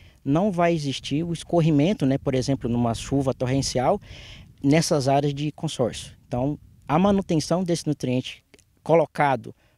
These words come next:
pelo produtor e também a natural, ela vai ser fixada no talhão que tem que ser feito. Tanto os, os colocados pelo produtor quanto os que já existem naturalmente no solo. Além de tempo,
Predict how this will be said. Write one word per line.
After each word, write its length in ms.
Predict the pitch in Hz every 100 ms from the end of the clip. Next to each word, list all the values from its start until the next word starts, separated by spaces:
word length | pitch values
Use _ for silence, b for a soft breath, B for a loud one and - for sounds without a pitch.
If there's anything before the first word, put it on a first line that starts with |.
| _
pelo 220 | 160 196
produtor 580 | 180 170 147 - 120 104 b b
e 80 | 165
também 400 | 175 147 139 190
a 60 |
natural, 520 | 170 151 127 143 180
ela 220 | - 135 147
vai 160 | 165
ser 180 | 160 156
fixada 680 | - 156 - 143 143 170 185 B B B
no 140 | 156 165
talhão 360 | 170 147 147
que 160 | 170 -
tem 160 | -
que 80 | 170
ser 140 | - 175
feito. 400 | - - - - _ _
Tanto 340 | 147 175 185
os, 100 | 185 160
os 140 | 156
colocados 580 | - 143 139 143 180 180
pelo 180 | - 143
produtor 480 | - 143 139 175 196
quanto 360 | - 175 180 190
os 100 | 185
que 100 | 180
já 300 | 151 165 170 -
existem 580 | 175 151 160 185 - 202
naturalmente 720 | 180 220 226 220 160 156 -
no 60 | 190
solo. 360 | - 101 - -
Além 460 | 127 131 143 165 175
de 160 | 143
tempo, 580 | - - 175 214 - 247